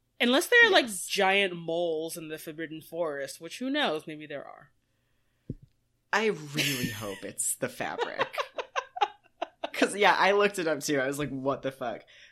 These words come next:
Speaker 2: Um, so, w-, on that, though, so I also,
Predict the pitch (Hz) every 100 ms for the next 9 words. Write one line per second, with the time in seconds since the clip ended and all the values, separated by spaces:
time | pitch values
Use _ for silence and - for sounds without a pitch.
0 | _ _ 170 165 160 156 - _ _ 139
1 | - _ _ - - _ _ _ - -
2 | 185 147 - _ _ _ - 139 165 185
3 | - 160 170 175 170 - 160 175 165 165
4 | 170 160 139 160 175 165 151 151